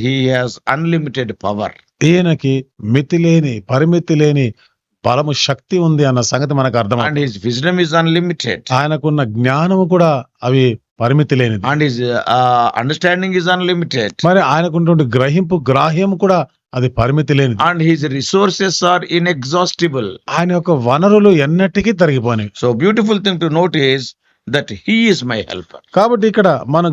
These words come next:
Speaker 2: గమనించదగ్గ సుందరమైనటువంటి మాట ఏమిటిదంటే, ఆయన నాకు సహాయకుడు
Speaker 1: So
Speaker 2: అన్నాడు.
Speaker 1: our creator is our helper.
Speaker 2: కాబట్టి మన సృష్టికర్త మనకు సహాయకుడు.
Speaker 1: And secondly,
Speaker 2: ఇక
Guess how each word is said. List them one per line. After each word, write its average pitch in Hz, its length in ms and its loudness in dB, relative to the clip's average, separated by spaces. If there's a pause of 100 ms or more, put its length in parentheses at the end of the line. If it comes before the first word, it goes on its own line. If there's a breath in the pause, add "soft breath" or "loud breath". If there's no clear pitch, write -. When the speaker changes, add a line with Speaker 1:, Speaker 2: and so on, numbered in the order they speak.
Speaker 2:
గమనించదగ్గ 175 640 2
సుందరమైనటువంటి 165 680 2 (120)
మాట 135 120 -2 (120)
ఏమిటిదంటే, 131 480 0 (760 loud breath)
ఆయన 277 220 2 (100)
నాకు 202 260 2
సహాయకుడు 139 440 -2
Speaker 1:
So 113 40 -2
Speaker 2:
అన్నాడు. 107 200 -6
Speaker 1:
our 117 120 -6 (120)
creator 147 360 0 (100)
is 127 140 -4
our 123 100 0 (120)
helper. 101 420 -6
Speaker 2:
కాబట్టి 110 340 -4 (200)
మన 147 100 0 (100)
సృష్టికర్త 117 640 -4 (380)
మనకు 160 320 -2 (140)
సహాయకుడు. 113 580 -2
Speaker 1:
And 139 160 -4
secondly, 180 520 -6 (180)
Speaker 2:
ఇక 151 100 2